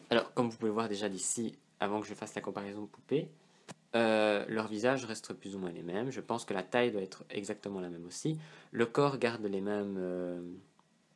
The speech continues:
coulures et tout, et tout ça.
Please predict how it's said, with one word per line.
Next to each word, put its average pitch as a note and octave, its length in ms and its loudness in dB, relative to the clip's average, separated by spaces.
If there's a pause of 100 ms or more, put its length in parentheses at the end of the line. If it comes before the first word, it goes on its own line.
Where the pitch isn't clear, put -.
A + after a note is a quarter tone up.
(520)
coulures G#2 500 -4 (1080)
et G#2+ 100 -2
tout, D#3+ 540 0
et - 100 -4
tout G#2 120 -8
ça. - 360 2